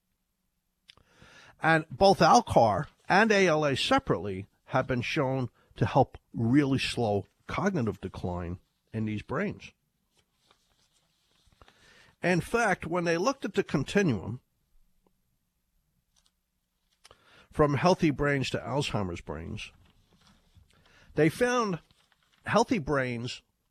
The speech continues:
uh, older brains now, these are donated brains, older healthy brains, people who, eighty years old and they're really sharp and they get it,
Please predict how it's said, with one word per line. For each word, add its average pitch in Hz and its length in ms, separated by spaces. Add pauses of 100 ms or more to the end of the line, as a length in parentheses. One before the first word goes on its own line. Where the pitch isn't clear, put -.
(140)
uh, 156 160
older 190 240
brains 104 420
now, 95 140
these 120 180
are 147 60
donated 120 580
brains, 95 500 (240)
older 214 440
healthy 180 480
brains, 110 720 (180)
people 160 420 (120)
who, 143 160 (100)
eighty 175 220
years 147 280
old 139 200
and 123 80
they're 98 100
really 123 320
sharp 117 420
and 90 120
they 95 100
get 113 280
it, 117 120